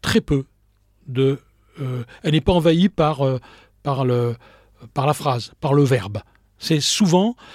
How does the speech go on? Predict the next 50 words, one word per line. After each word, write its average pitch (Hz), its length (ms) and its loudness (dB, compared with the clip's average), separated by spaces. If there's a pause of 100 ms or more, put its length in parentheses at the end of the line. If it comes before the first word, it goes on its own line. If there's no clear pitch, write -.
(260)
l'image, 151 580 2 (100)
hein, 131 120 0
c'est - 140 -2
comme 165 140 4
le 165 60 2
vitrail. 120 520 -4 (260)
C'est 147 380 -2 (340)
l'image 156 500 2 (160)
qui 175 140 -6
doit 180 280 4
raconter 180 440 0
toute - 280 -8
l'histoire. - 480 -8 (1000)
Donc 165 100 0
ça, 240 140 4
c'est 208 100 2
un 190 60 2
premier 208 340 4
élément. 190 480 4 (140)
Il 156 100 -4
faut 220 180 0
parler 185 360 2
à - 20 2
une 170 100 2
masse 180 220 0
analphabète 165 680 0
et 165 40 -2
il 147 100 -2
faut 190 160 0
lui 165 80 -2
parler 160 400 0
dans 165 340 -2
un, 151 120 -2 (200)
dans 151 360 -2
des 143 100 0
termes 185 320 0
graphiques. - 640 -8 (1080)
Le 175 60 2
deuxième 208 260 4
point, 285 200 2
c'est, - 140 0
euh, 180 640 2
cette - 240 -2
charte 196 180 -4
graphi-, 185 300 -2
graphique, 180 380 -2
elle 185 100 0
est 170 100 2
très 208 140 0
curieuse. 240 480 2